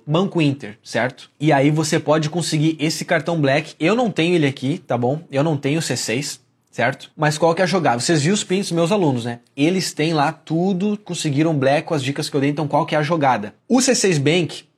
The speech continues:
ele sofreu aí um, sofreu não, teve um investimento aí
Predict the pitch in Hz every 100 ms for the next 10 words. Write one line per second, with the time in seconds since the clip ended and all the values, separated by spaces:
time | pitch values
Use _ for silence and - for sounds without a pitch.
0 | _ - 156 160 185 - 143 175 139 123
1 | 170 160 135 131 - - 175 160 277 285
2 | 151 120 143 175 185 147 160 - 135 139
3 | 165 139 120 139